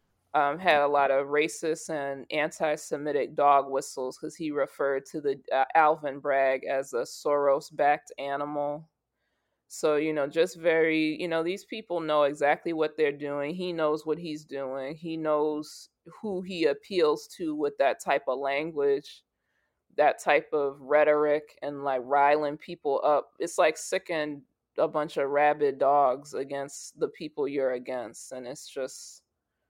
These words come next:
I'll be glad when he's a distant memory, but it, he seems to keep on hanging on, so I don't know.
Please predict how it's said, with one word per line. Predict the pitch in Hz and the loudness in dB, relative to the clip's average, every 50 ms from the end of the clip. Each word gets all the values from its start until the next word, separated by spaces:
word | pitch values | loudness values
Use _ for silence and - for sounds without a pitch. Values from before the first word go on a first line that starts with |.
| _ _ _ _ _ _ _ _ _ _ _ _ _ _ _ _ _ _ _ _ _ _ _ _ _ _ _ - | _ _ _ _ _ _ _ _ _ _ _ _ _ _ _ _ _ _ _ _ _ _ _ _ _ _ _ 4
I'll | - 165 170 180 | 6 8 8 8
be | 175 190 190 175 | 6 2 -2 -4
glad | 165 160 151 156 165 160 165 170 156 | 0 4 6 6 8 8 8 6 6
when | - 160 160 165 | 4 2 -2 -4
he's | 190 196 165 165 170 | -4 -4 -6 -2 0
a | 156 151 147 | 0 0 0
distant | 135 147 151 156 156 - - 175 151 113 139 | 0 0 0 0 0 -2 -4 -4 -4 -2 -2
memory, | 151 160 160 165 165 165 160 156 165 | -2 -2 -2 -2 -2 -2 -2 -2 -4
but | 156 - 139 143 131 127 - - - | -4 0 2 2 2 2 0 -4 -8
it, | - - - - _ | -12 -14 -14 -16 _
he | - - 131 139 156 | -14 -12 -12 -10 -10
seems | - - - 160 160 160 165 - - | -10 -8 -6 -6 -4 -4 -6 -6 -4
to | - 151 | -6 -6
keep | 160 - - 175 170 - | -6 -6 -10 -12 -8 -4
on | 175 165 156 156 170 | -2 0 0 0 0
hanging | 190 185 170 165 160 151 143 143 | 0 -2 -2 -2 -2 -2 -4 -2
on, | 135 135 135 131 131 143 | -2 -2 -2 -2 -4 -6
so | - - - 135 135 | -8 -4 -2 0 0
I | 143 143 | 2 0
don't | 147 147 151 151 | 0 -4 -4 -4
know. | 147 139 135 131 135 139 | -2 -2 -2 -4 -6 -10